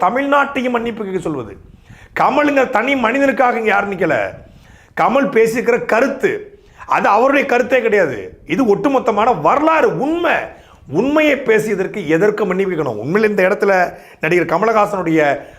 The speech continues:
தைரியத்தையும் துணிச்சலையும் திமிரையும் அவருடைய உண்மைத்தன்மையும் பாராட்டணும். "நான் மன்னிப்பு கேட்க மாட்டேன், நான் பேசியது அன்பின் வெளிப்பாடு, நான் எல்லா மொழிகளையும் நேசிக்கிறேன்." நாமளும் நேசிக்கிறோம் கர்நாடக மொழியை, கன்னட மொழியை, தெலுங்க, மலையாளத்தை.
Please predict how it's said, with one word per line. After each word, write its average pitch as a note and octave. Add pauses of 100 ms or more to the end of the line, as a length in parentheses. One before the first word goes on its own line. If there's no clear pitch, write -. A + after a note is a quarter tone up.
(220)
தைரியத்தையும் G3
துணிச்சலையும் G3
திமிரையும் A#3 (380)
அவருடைய G3
உண்மைத்தன்மையும் G#3+
பாராட்டணும். C#3+ (480)
"நான் F3+
மன்னிப்பு F#3
கேட்க F3
மாட்டேன், B2 (240)
நான் D#3+
பேசியது G#3+
அன்பின் G#3+
வெளிப்பாடு, D#3+ (480)
நான் D#3
எல்லா A#3
மொழிகளையும் A#3+
நேசிக்கிறேன்." E3 (880)
நாமளும் A#3+
நேசிக்கிறோம் D3
கர்நாடக C3+
மொழியை, A#2+ (720)
கன்னட C#3+
மொழியை, B2+
தெலுங்க, C3+
மலையாளத்தை. D3